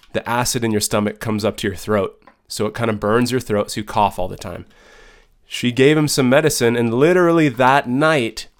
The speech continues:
he slept better than he had in months because it, he dealt with the issue that was actually the problem instead of misdiagnosing it and focusing on something else. The same exact thing is true when people are struggling in relationships and individually.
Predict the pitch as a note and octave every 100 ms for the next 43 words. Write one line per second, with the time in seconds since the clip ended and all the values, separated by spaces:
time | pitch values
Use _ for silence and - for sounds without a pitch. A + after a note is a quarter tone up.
0 | - B2 - C#3 B2+ A2 B2+ B2 A#2 A2+
1 | A2 A2 G#2+ G#2 E3 D#3+ A#2 - A2+ B2+
2 | A#2 A2 G#2+ _ A2 G#2+ B2 C#3 B2+ B2
3 | A2 B2+ B2+ - G2 A#2 _ _ _ _
4 | _ _ _ _ - A2+ A#2 A#2 A2+ G#2+
5 | - - _ _ B2 C3+ - A#2+ A2+ G#2
6 | D#3 C3+ G2+ F2+ G2 G#2+ - C3 A#2 G#2
7 | G2+ C3 - A#2 A2 G#2+ A#2 A#2+ G#2+ G2
8 | G#2 G#2 G#2 A2+ - G#2+ F#2 G2 F#2+ G#2+
9 | F#2+ - - - - - - C3 - D3
10 | F3 E3 B2 C#3 B2+ - C#3 B2 - -
11 | C#3+ B2 A2+ - - A2+ G#2 - A#2+ A#2+
12 | A2+ A2 G#2 G2+ G#2+ G#2 A2+ - G#2+ -
13 | - A2 A2+ G#2+ G#2 G#2 F#2+ F#2